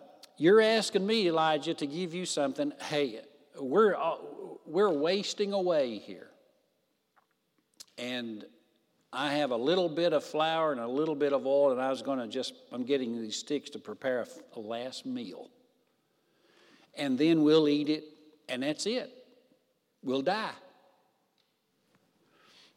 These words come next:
So Elijah said, verse thirteen,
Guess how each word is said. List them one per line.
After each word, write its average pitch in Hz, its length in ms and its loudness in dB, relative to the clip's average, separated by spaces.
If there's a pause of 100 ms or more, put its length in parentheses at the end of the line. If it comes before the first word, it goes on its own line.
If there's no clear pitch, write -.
(220)
So 185 380 4
Elijah 180 680 0
said, 113 520 -4 (640)
verse 151 260 2
thirteen, 151 760 -2